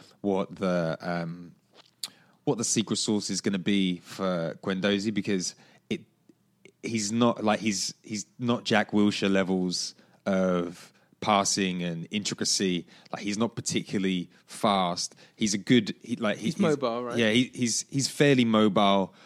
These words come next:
Speaker 1: Um, hopefully, like, he improves his strength and becomes more of a dominant force. But I guess, you know, he is only nineteen, nineteen years old and sitting in the heart of a, uh, Premier League,
Speaker 2: And
Speaker 1: an
Speaker 2: you
Speaker 1: elite
Speaker 2: can't
Speaker 1: Premier
Speaker 2: un-,
Speaker 1: League clubs.
Speaker 2: and you can't
Speaker 1: Mm.
Speaker 2: underestimate his character.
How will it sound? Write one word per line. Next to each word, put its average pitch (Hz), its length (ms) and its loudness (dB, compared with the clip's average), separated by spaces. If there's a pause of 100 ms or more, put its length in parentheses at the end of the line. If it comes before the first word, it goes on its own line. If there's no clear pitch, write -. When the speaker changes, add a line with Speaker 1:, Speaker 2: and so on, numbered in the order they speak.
(160)
Speaker 1:
Um, 92 380 0
hopefully, 98 720 0 (400)
like, 87 140 -8
he 92 340 0
improves 101 360 0
his 87 120 -2
strength - 640 -2
and 95 80 -8
becomes 92 380 -4
more 98 180 2
of 87 80 -2
a 82 40 -8
dominant 95 300 0
force. 113 320 -2
But - 260 0 (220)
I - 60 -16
guess, - 240 -2
you 92 120 -2
know, 95 80 -2 (100)
he 107 100 2
is 98 100 -2
only 95 160 -2
nineteen, 95 600 -4 (240)
nineteen 101 380 -2
years 92 180 0
old 90 280 0
and 85 200 -14
sitting 92 280 -4
in 87 100 -4
the 87 80 -6
heart 92 300 0
of 85 120 -6
a, 87 160 -8 (340)
uh, 85 180 -2
Premier 95 380 -2
League, 92 180 -2
Speaker 2:
And 92 60 -2
Speaker 1:
an 104 60 0
Speaker 2:
you 107 60 0
Speaker 1:
elite 127 120 6
Speaker 2:
can't 147 120 2
Speaker 1:
Premier 113 200 4
Speaker 2:
un-, 107 60 2
Speaker 1:
League 101 160 0
clubs. 98 320 0
Speaker 2:
and 139 100 -2
you 135 60 -4
can't 135 260 -4
Speaker 1:
Mm. 110 40 -6
Speaker 2:
underestimate 117 640 -8 (140)
his 113 160 -16
character. 120 600 -12